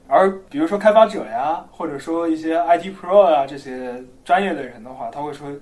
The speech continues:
某某某个窗口打不开，然后为什么打不开，然后我经过了一番分析和调查，发现哪一段内存出了错误，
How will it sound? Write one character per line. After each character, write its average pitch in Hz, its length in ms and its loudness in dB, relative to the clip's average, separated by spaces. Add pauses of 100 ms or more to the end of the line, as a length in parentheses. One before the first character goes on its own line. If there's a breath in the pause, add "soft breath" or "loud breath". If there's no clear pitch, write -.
(360 soft breath)
某 139 180 -4
某 208 140 6
某 196 240 0
个 156 100 -10
窗 170 180 -6
口 156 140 -12
打 - 140 -6
不 120 100 -18
开， 113 300 -14
然 107 100 -18
后 135 80 -8
为 208 240 2
什 151 100 -4
么 123 140 -18
打 120 160 -6
不 120 100 -14
开， 127 220 -8
然 123 160 -10
后 160 80 -10
我 135 160 -10
经 180 180 -14
过 190 120 -2
了 151 100 -2
一 170 80 -8
番 175 160 -8
分 190 160 -12
析 190 160 -12
和 160 100 -6
调 180 200 2
查， 123 200 -6
发 156 140 -4
现 165 140 -8
哪 117 200 -12
一 135 60 -14
段 165 160 -8
内 190 100 -10
存 147 200 -12
出 185 160 -10
了 175 100 -12
错 214 260 0
误， - 240 -6